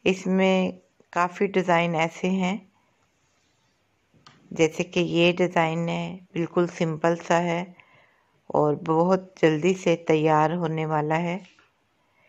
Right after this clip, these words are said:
कॉलर वाले जो बेबी फ्रॉक होते हैं, इसमें मेहनत की ज़रूरत होती है, इसमें फिनिशिंग की ज़रूरत होती है। वो फिनिशिंग के साथ हमारा कॉलर नेक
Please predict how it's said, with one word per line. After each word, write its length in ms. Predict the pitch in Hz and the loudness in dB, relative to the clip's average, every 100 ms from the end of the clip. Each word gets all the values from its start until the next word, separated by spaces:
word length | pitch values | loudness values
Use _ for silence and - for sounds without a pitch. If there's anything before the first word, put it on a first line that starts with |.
| _ _ _ _ - | _ _ _ _ 0
कॉलर 400 | 175 196 214 214 | 2 4 2 2
वाले 320 | 190 180 180 | 0 2 2
जो 160 | 175 | 2
बेबी 300 | 170 160 160 | 2 0 -2
फ्रॉक 440 | 156 - 160 160 - | -8 0 2 2 0
होते 300 | 175 - 196 | -4 -4 -4
हैं, 140 | 220 | -2
इसमें 280 | 214 - 170 | -4 -2 0
मेहनत 420 | 170 180 180 185 - | 2 2 0 -2 -4
की 100 | 170 | 0
ज़रूरत 500 | 165 156 151 165 165 | 2 2 0 0 0
होती 360 | 165 - 175 202 | -6 -6 -4 -4
है, 160 | 294 - - _ _ - _ _ | -4 -12 -20 _ _ -20 _ _
इसमें 360 | 180 - 180 175 | -6 -2 0 0
फिनिशिंग 600 | 175 180 175 175 202 202 | 0 0 0 -2 -4 -2
की 160 | 190 180 | 0 2
ज़रूरत 480 | 175 160 156 160 165 | 2 2 0 0 -2
होती 340 | 160 - 175 | -4 -4 -2
है। 180 | 185 220 - _ _ _ _ _ _ _ - _ | -2 -4 -8 _ _ _ _ _ _ _ -20 _
वो 240 | 160 165 156 | 2 4 4
फिनिशिंग 680 | - - 196 185 185 202 196 | 0 0 2 0 -2 -4 0
के 140 | 196 | -2
साथ 440 | 190 - 160 160 170 | -2 -2 -2 -2 -2
हमारा 420 | 165 160 156 156 - - _ _ _ _ - | 0 2 0 -2 -8 -20 _ _ _ _ 0
कॉलर 420 | 170 170 175 165 | 2 2 2 0
नेक 420 | 170 160 156 - | 0 0 0 -4